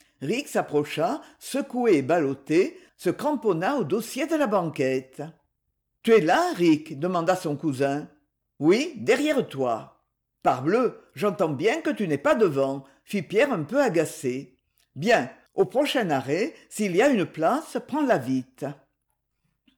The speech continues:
Cinq minutes après, ils étaient tous les trois assis confortablement. Rick regarda les tunnels, les affiches, les stations, filer devant ses yeux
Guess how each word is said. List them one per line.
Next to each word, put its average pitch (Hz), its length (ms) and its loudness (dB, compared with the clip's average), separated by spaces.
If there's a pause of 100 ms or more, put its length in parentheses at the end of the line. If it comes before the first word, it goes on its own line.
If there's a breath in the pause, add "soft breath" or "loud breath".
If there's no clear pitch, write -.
(400)
Cinq 311 240 -2
minutes 254 340 2
après, 147 640 0 (180 loud breath)
ils 180 220 -2
étaient 254 260 0
tous 269 140 -4
les 190 160 2
trois 185 420 -4
assis 247 400 -6
confortablement. 170 1000 -2 (580)
Rick 277 400 0
regarda 175 480 4
les 151 140 2
tunnels, 151 640 0
les 170 240 2
affiches, 175 560 -2
les 175 180 2
stations, 175 720 -2 (240 soft breath)
filer 233 420 2
devant 202 360 2
ses 135 320 -2
yeux 208 360 2